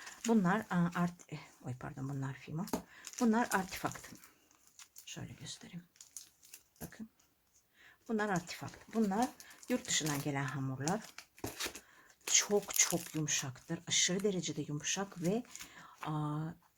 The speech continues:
yoğurdukça daha da çok yumuşuyordu. Bende şurada bir parça açık vardı. Durun hemen onu size bulup göstereyim. Yani birazcık bu hamurla zor çalışmak. Çünkü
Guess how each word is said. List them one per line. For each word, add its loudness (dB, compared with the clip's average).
yoğurdukça 0
daha 2
da 0
çok -2
yumuşuyordu. 0
Bende 2
şurada 0
bir -4
parça 0
açık -2
vardı. -2
Durun -2
hemen 2
onu 0
size -2
bulup -4
göstereyim. -2
Yani 2
birazcık 2
bu -4
hamurla 2
zor 0
çalışmak. -2
Çünkü 0